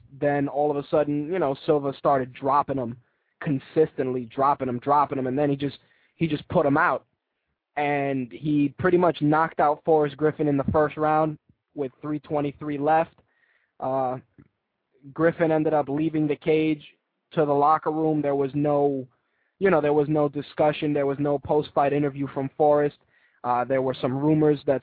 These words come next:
speculated that he might have got his jaw broken. Uh, I've heard good and bad. Don't know how legit it is.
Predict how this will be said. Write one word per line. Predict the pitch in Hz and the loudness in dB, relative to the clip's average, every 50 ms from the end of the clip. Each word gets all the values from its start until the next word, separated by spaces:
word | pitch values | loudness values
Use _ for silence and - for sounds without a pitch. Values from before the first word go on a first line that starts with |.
| - | -6
speculated | - - 165 147 143 - 156 147 147 147 147 143 | -6 -2 0 0 2 2 2 4 4 4 2 2
that | 139 131 127 | 0 0 0
he | 131 | 0
might | 135 139 139 139 | 0 2 2 0
have | 139 139 | 0 0
got | 147 135 131 | -2 -2 -2
his | 135 135 135 | -2 -4 -8
jaw | 127 - 151 156 160 156 | -6 0 2 4 4 4
broken. | 147 160 165 156 156 - - 160 156 156 160 - _ _ _ _ _ _ _ - | 4 4 2 2 2 0 0 0 0 0 -2 -4 _ _ _ _ _ _ _ -10
Uh, | 107 110 110 107 107 104 98 87 87 82 _ _ _ _ _ _ _ _ _ _ _ _ _ _ _ - | -6 -6 -4 -4 -4 -6 -6 -8 -10 -12 _ _ _ _ _ _ _ _ _ _ _ _ _ _ _ -2
I've | 143 139 143 135 | 0 0 0 0
heard | 131 156 147 143 139 127 - - | 0 0 0 0 0 -2 -6 0
good | - 160 160 156 156 | 4 4 6 6 4
and | 147 139 131 | 2 0 0
bad. | 147 143 147 151 151 151 151 143 - _ _ _ _ - 123 - | 0 2 2 4 2 2 0 -2 -4 _ _ _ _ -12 -4 0
Don't | 147 147 143 | 0 0 2
know | 147 147 139 | 0 0 0
how | 151 151 143 | 2 2 0
legit | 143 143 135 131 147 151 151 | 0 0 -4 -2 -2 -2 0
it | 147 151 | 2 4
is. | 151 151 151 139 | 4 4 2 0